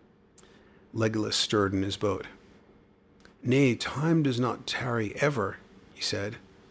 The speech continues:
but change and growth is not in all things and places alike,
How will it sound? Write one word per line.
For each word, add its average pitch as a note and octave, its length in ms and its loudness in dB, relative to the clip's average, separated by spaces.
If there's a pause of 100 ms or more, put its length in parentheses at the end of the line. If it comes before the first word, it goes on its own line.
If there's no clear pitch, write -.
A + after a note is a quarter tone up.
(480)
but A#2 120 -8
change C#3+ 440 4
and A#2+ 160 2
growth A#2 320 2
is A2+ 140 -4
not A#2+ 200 0
in G#2+ 120 -4
all C3+ 320 0
things A2+ 400 -6
and A2+ 100 -8
places A2+ 420 -4
alike, B2+ 440 -4